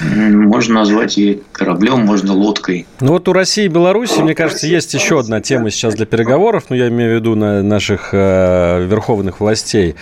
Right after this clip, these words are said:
Speaker 2: Это, э, Литва, собственно, Литва. С Литвой, э, начались проблемы, такие достаточно серьёзные на минувшей неделе.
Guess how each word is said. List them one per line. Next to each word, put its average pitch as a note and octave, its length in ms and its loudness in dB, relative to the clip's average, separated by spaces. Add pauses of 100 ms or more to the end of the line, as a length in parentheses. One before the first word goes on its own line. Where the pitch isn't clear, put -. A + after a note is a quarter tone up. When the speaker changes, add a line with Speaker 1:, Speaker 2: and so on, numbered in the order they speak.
(260)
Speaker 2:
Это, C#3 540 2
э, C3 500 -2
Литва, A#2+ 460 -2 (100)
собственно, - 380 -10
Литва. F3+ 360 0
С - 120 -12
Литвой, C3 500 0
э, G#2+ 340 0
начались A2 380 -2
проблемы, D#3+ 580 -2
такие C3 300 -6
достаточно - 460 -4
серьёзные A#2+ 520 0
на G#2+ 100 0
минувшей A2 440 -2
неделе. C3+ 640 0